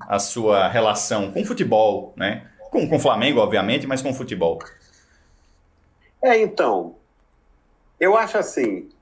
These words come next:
Speaker 2: as primeiras memórias mais marcantes que eu tenho mesmo de,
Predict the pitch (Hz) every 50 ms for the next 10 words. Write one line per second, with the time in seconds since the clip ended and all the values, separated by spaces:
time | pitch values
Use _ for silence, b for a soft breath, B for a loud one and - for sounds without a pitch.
0 | _ - _ _ _ _ _ _ _ _ _ - - 151 151 - 190 196 196 220
1 | 233 233 190 156 170 160 135 127 123 135 143 143 127 117 104 95 - - 107 120
2 | 127 - - 143 - - - - - 107 127 - - - - - - 139 147 151
3 | 147 - - - - - 110 95 - - 113 107 98 95 101 117 123 107 87 87
4 | 92 90 98 98 90